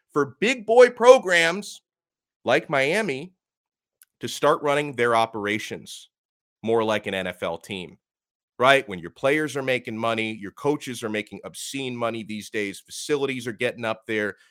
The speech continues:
T V contracts, you might as well start running your operation like an N F L team, okay? Um, and Alonzo Highsmith, I mentioned, in addition to having the actual qualifications of knowing how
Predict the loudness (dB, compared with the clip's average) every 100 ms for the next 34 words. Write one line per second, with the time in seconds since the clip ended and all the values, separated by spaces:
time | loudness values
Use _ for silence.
0 | _ -10 -8 -8 -4 -2 -2 0 0 0
1 | -4 _ _ -6 0 0 0 -2 0 0
2 | 0 -2 -2 -2 -2 0 -2 -6 -2 0
3 | 0 -2 -4 -4 -6 -8 -4 -4 -4 -6
4 | -6 -6 -6 -6 -8 -8 -8 -10 _ _
5 | _ -2 0 4 6 6 2 -6 -20 _
6 | _ _ 0 0 0 -2 -6 -12 _ _
7 | 0 2 4 2 2 -2 -4 -4 -6 -8
8 | -18 -20 _ -2 0 0 -2 -8 -10 -6
9 | -6 -2 -2 -2 -10 -10 -2 -2 -2 -4
10 | -8 _ -2 -2 -6 -6 -6 -6 -10 _
11 | _ -2 2 4 2 -6 -6 -4 -4 -8
12 | -12 -10 -8 -2 0 0 -2 -2 0 0
13 | -2